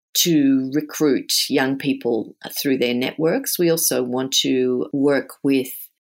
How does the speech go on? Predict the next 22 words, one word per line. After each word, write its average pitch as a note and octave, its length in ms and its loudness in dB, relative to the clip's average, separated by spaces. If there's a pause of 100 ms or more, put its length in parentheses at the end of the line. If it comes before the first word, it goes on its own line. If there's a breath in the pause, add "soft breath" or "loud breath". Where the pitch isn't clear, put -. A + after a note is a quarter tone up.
other A3 260 2
kind F#3+ 260 -2
of E3+ 160 -6
peak - 520 -6 (400)
bodies D3+ 480 2
or D3+ 140 2
advisory D3 640 0
bodies C3+ 920 -2 (140)
that, D3 540 0 (340)
uh, C3+ 540 -2
work D#3 420 2
with D3+ 240 0
communities D3 640 0
that C#3 180 -2
are C#3 100 0
not C3+ 400 -4
always C3+ 400 0
part A#2 500 -4
of E3+ 160 -8
co-design E3 640 0
processes. F3 840 -2
So, C3+ 480 0